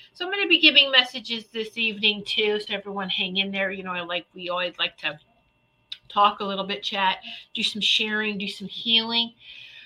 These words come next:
um, run some, learn some healing energies as well. Uh,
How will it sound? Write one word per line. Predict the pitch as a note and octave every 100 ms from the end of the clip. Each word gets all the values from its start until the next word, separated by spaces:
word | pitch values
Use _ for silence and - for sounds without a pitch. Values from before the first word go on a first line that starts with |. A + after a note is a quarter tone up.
| _ _ _
um, | G3+ G3 F#3+ G3+
run | G#3+ G#3+
some, | - A3+ G#3 G#3 G3 - - - _ _ - -
learn | G#3+ G#3+ G#3 -
some | G#3+
healing | F#3 G#3+ G#3 G#3+ G3
energies | G3+ G#3 G3 G3+ G3+ G3+
as | F#3+ G3
well. | G3 G3 G3+ G#3+ G#3+ _ _ - - - _ _
Uh, | F#3 F3+ F3 E3+ E3+